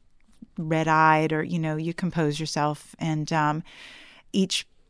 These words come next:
person's experience is, you know, such a treasure to them and, and an individual, you know, time for them,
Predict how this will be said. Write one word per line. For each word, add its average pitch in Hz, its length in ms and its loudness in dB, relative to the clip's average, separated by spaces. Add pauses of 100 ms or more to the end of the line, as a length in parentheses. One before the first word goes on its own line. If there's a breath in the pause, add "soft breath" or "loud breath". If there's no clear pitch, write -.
(100)
person's 165 680 -2
experience 156 800 -4
is, 165 220 -4
you 185 100 -2
know, 170 220 0
such - 360 -4
a 160 60 -4
treasure 170 320 2
to 185 140 0
them 170 220 0
and, 165 140 -2
and 170 120 -2
an 165 120 -2
individual, 165 600 0
you 180 120 0
know, 160 160 -2
time 165 400 -4
for 165 200 -2
them, 160 420 0